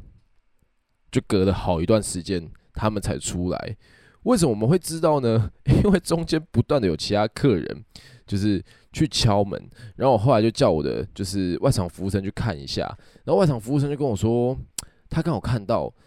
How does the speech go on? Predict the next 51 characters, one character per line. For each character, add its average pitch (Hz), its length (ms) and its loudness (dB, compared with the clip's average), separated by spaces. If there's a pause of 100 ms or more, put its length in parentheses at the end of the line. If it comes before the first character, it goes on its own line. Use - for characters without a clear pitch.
(120)
就 110 100 -10
是， 113 140 -6
是 143 160 -6
那 165 80 -4
个 143 80 -6
外 139 160 0
国 123 140 -2
人 90 100 -12
带 139 140 -2
着 101 80 -8
那 117 100 -10
个 101 60 -8
人 85 120 -12
进 98 240 -10
去 101 260 -6
了。 50 200 -8 (960)
然 127 60 -6
后 135 80 2
我 147 60 2
们 120 100 -8
那 139 80 0
个 - 20 0
外 139 160 2
场 95 160 -2
服 95 180 -10
务 110 60 -2
生 101 320 -4
他 - 140 -4
也 117 120 2
很， 92 220 -2 (560)
他 151 140 2
也 147 100 4
很 110 100 2
猛 120 280 -2
啊， 64 220 -8 (140)
他 131 120 -2
就 143 100 2
还 113 160 2
去 120 80 -2
偷 120 260 2
看 113 240 0
一 87 60 -8
下， 90 220 0
然 90 100 -2
后 110 80 2
发 113 180 -2
现 120 120 -2
厕 117 200 -2
所 87 160 -4
在 95 100 0
摇。 92 300 -4